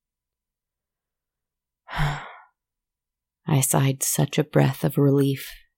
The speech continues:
dear friends, because you see, I love the Magician.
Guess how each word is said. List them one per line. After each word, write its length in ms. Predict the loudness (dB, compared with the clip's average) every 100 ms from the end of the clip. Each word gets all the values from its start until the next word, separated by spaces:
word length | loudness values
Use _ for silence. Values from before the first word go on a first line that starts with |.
| _ -4
dear 240 | 0 0
friends, 560 | -2 0 2 2 0 -4 _ -20 -20 _ _ _ _ _ _ -2
because 380 | 0 4 4 4
you 120 | 0
see, 260 | 0 0
I 200 | 0 0
love 360 | 0 0 0 -2 -4
the 80 | 0
Magician. 720 | 2 0 -2 -4 -4 -6 -8